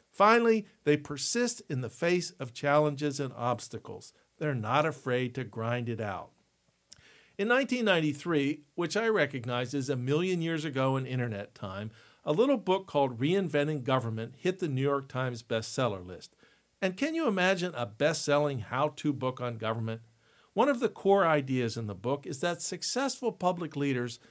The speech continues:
steer rather than row the ship of state,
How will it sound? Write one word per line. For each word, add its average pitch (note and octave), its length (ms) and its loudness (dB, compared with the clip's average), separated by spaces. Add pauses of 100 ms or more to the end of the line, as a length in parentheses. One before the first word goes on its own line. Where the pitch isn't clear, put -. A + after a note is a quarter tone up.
(120)
steer C#3+ 800 0 (220)
rather D3 320 4
than C#3 280 -2
row D3 340 6
the A2 120 -6
ship - 260 -4
of G2 140 -12
state, D#3 460 -2